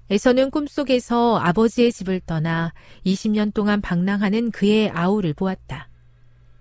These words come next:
그는 또 야곱이 어머니의 죽음을 알고 몹시 슬퍼하는 것과 그가 하나님의 군대에 호위되어 있는 것을 보았다.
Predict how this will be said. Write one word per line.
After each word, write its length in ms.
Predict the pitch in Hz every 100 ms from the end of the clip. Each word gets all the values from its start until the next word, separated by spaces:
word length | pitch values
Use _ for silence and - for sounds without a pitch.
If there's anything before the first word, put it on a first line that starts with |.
| - - -
그는 280 | - 220 226 -
또 360 | 233 233 226
야곱이 680 | 170 175 214 233 233 208 131 -
어머니의 500 | 190 202 254 262 277
죽음을 400 | - 208 220 220
알고 420 | 190 175 165 151
몹시 460 | 147 180 - - 247
슬퍼하는 500 | - 277 - 254 233
것과 480 | 196 - - 135 135 - - - - - -
그가 340 | 180 190 185
하나님의 480 | 190 226 226 226 226
군대에 500 | - 202 202 214 240
호위되어 540 | 247 269 262 254 233
있는 220 | 220 190
것을 280 | 175 143 175
보았다. 540 | 160 175 180 - 143